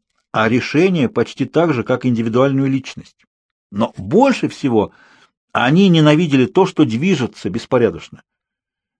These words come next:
«Поверьте, всё будет в порядке», промолвила леди Легион. «Мы не будем нарушать никакие правила. Всего-навсего остановится время, вот и всё.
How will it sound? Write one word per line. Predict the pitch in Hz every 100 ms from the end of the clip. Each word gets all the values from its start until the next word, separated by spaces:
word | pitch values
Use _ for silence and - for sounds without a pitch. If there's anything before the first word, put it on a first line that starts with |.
| _ _ _
«Поверьте, | 160 190 196 175 107 - 95
всё | - 196
будет | 175 113
в | -
порядке», | 117 117 139 - 147 147 _ _ _ _
промолвила | 117 123 131 120 107 113
леди | 110 117 104
Легион. | 104 104 107 104 101 _ _ _ _ _ _ _ _
«Мы | - 147
не | 175 170
будем | 180 170 165
нарушать | 165 156 208 190
никакие | 135 135 180 160
правила. | 123 123 120 127 143 151 _ _ _ _ _ _ _ _ _
Всего-навсего | - 190 214 226 185 151 135
остановится | 151 139 - 165 220 254 - -
время, | 214 208 139 120
вот | 147 175
и |
всё. | 202 - 156 85